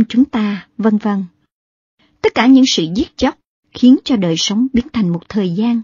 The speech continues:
đau khổ. Thật ra, chúng ta có thể sống cuộc đời tốt đẹp hơn nếu chúng ta chỉnh đốn hơn, nếu chúng ta biết quý trọng thân thể của mình. Nếu chúng ta chỉ dùng những thức ăn bổ dưỡng cho cơ thể,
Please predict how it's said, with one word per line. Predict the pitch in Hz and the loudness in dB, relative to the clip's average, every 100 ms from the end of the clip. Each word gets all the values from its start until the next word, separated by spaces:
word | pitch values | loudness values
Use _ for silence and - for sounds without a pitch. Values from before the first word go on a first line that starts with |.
| - | -2
đau | 208 240 - | 0 0 -2
khổ. | 180 151 - _ _ _ _ _ _ _ _ - | -8 -8 -12 _ _ _ _ _ _ _ _ -2
Thật | 240 - | -2 0
ra, | - 254 233 226 _ _ _ _ | 0 2 2 -2 _ _ _ _
chúng | 277 415 | -2 0
ta | 302 269 254 | 2 4 2
có | 277 | 0
thể | 294 208 | 0 0
sống | - 180 - | 2 0 0
cuộc | 196 - | -4 -2
đời | 190 180 175 - - | -2 -2 -2 -4 -6
tốt | 302 | -2
đẹp | 240 170 | -2 -2
hơn | - 226 214 202 175 _ _ _ - | -4 -4 -2 -2 -6 _ _ _ 0
nếu | 208 240 | 2 2
chúng | - 330 | 0 -6
ta | - 226 214 - | -2 0 0 -4
chỉnh | - 175 | -8 -4
đốn | 196 196 277 | -2 0 0
hơn, | 262 226 208 190 _ _ _ _ _ | 0 0 0 -4 _ _ _ _ _
nếu | 220 302 | 4 4
chúng | 403 392 | 0 -4
ta | - 277 | -2 0
biết | 220 311 - | 0 -2 -2
quý | 311 330 | 0 0
trọng | 175 - - | 0 -6 -2
thân | 240 233 | 0 0
thể | 180 170 | -4 -8
của | - 220 | 0 2
mình. | 226 175 156 - _ _ _ _ _ _ _ _ _ _ | 4 2 -4 -12 _ _ _ _ _ _ _ _ _ _
Nếu | 202 202 240 | 2 2 4
chúng | 302 | 0
ta | 294 247 226 220 214 | 0 0 2 0 0
chỉ | 233 | 2
dùng | 247 214 | 4 4
những | 190 208 | 2 -2
thức | 359 | -6
ăn | - 262 247 | 0 2 4
bổ | 180 180 | 2 0
dưỡng | 165 147 220 - - | 0 0 -2 -4 -4
cho | 262 | -4
cơ | 240 240 220 | 0 0 -2
thể, | 170 147 226 | -4 -4 -6